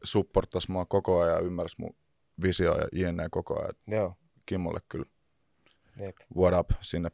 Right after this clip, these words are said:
Speaker 1: päin. Et, et ei, ei mulla ole sinänsä mitään huonoa, huonoa energiaa, mitään lafkaa eikä mitään kohtaa, ken-, missä mä oon ollut. Enemmänkin oli nyt se, että mä haluan,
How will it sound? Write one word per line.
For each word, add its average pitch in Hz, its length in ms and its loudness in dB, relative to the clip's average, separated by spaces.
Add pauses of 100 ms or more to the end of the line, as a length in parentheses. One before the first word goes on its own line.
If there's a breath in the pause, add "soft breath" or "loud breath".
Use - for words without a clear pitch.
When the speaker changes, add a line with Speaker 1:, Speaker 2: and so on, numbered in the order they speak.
Speaker 1:
päin. 73 200 -2
Et, - 140 -14 (640)
et - 140 -8
ei, 117 180 0 (140)
ei 123 80 8
mulla 139 180 8
ole 127 60 12
sinänsä 110 380 6
mitään 101 340 6
huonoa, 95 440 6 (160)
huonoa 98 420 0
energiaa, 90 380 -2
mitään 87 360 0 (360)
lafkaa 76 440 -2
eikä 76 120 -4
mitään 82 360 -2 (180)
kohtaa, 87 380 0
ken-, - 220 -10
missä 87 240 -10
mä 85 40 -2
oon 85 160 -2
ollut. 82 220 -6 (460 soft breath)
Enemmänkin 117 380 6
oli 107 140 8
nyt 107 160 0
se, 101 140 6
että 92 120 4
mä 98 60 0
haluan, 92 240 0